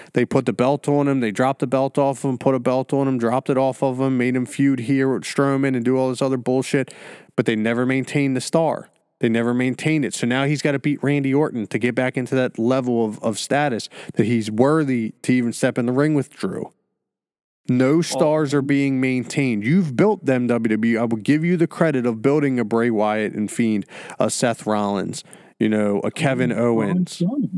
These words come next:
Speaker 2: Yeah, Braun Strowman is a perfect
Speaker 1: Yeah.
Speaker 2: example. Another guy who it's like, okay, you built him up, you built him up, and then it, it's just they waited too long to pull the trigger, and then
Speaker 1: Yeah.
Speaker 2: when they finally did, it was like, okay.
Speaker 1: But you also gotta remember, he, he got his title reign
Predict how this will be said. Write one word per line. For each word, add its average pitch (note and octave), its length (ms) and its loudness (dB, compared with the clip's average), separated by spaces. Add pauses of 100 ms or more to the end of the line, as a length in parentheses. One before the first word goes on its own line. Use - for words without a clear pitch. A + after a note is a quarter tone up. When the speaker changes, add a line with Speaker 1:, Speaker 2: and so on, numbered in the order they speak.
(300)
Speaker 2:
Yeah, D4 120 -2
Braun C#3+ 300 -4
Strowman F#3+ 380 -4
is E3 80 -6
a E3 60 -8
perfect F#3 220 0
Speaker 1:
Yeah. F3+ 160 0
Speaker 2:
example. B2+ 460 -8
Another F3 220 -4
guy A#2+ 340 -4
who C3+ 220 -8 (220)
it's - 180 -6
like, C#3+ 160 -4 (260)
okay, F#3+ 220 -2
you F#3 180 0
built G3+ 260 -4
him F#3 140 0
up, G#3+ 180 -4
you E3 120 -4
built F#3+ 200 -6
him F#3 140 -2
up, G3+ 200 -6 (200)
and D#3+ 180 -2
then E3 260 -4
it, D#3+ 300 -4
it's D3+ 220 -6
just - 240 -8 (300)
they C#3 100 -2
waited C#3+ 380 -2
too E3+ 120 0
long E3 280 -2
to D3+ 60 -6
pull E3 220 -2
the D#3 100 -4
trigger, D#3 520 -6
and C3 140 -4
then D3 80 4
Speaker 1:
Yeah. D#3+ 60 2
Speaker 2:
when D#3 60 -4
they D3+ 100 -4
finally D#3 420 -4 (100)
did, E3 260 -2
it C3 60 -6
was B2+ 220 -6
like, A#2+ 260 -6 (160)
okay. G#3+ 640 -4 (200)
Speaker 1:
But F3+ 120 4
you G3 100 4
also F3+ 120 -2
gotta D#3+ 160 2
remember, D#3 340 2 (320)
he, E3 200 2
he D#3+ 160 0
got E3 180 2
his D3 300 -2 (180)
title D#3 480 0
reign G#2 480 0